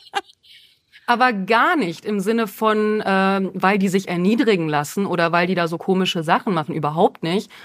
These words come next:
sondern weil ich gemerkt habe, wie viel Männer einem erzählen, wenn sie geil sind. Das ist unfassbar, wirklich. Das ist so, oh,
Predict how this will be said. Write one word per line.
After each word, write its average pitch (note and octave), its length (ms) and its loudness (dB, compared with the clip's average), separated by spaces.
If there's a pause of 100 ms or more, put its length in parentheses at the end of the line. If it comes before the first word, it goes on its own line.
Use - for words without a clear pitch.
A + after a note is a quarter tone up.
(260)
sondern F#3+ 540 2
weil F#3 160 4
ich F#3+ 200 -2
gemerkt E3+ 560 -2
habe, E3+ 360 -4
wie A3 260 2
viel F#3+ 300 -2
Männer F3 420 -2
einem F3 240 -2
erzählen, F#3 720 -2
wenn D#3+ 140 -2
sie C#3 200 -10
geil A3 380 2
sind. C3+ 240 -6
Das D3+ 100 -8
ist D#3 220 -12
unfassbar, A3 800 0
wirklich. F#3 300 0
Das F3 160 -2
ist F#3+ 120 -2
so, A3+ 380 -2
oh, F#3 280 -4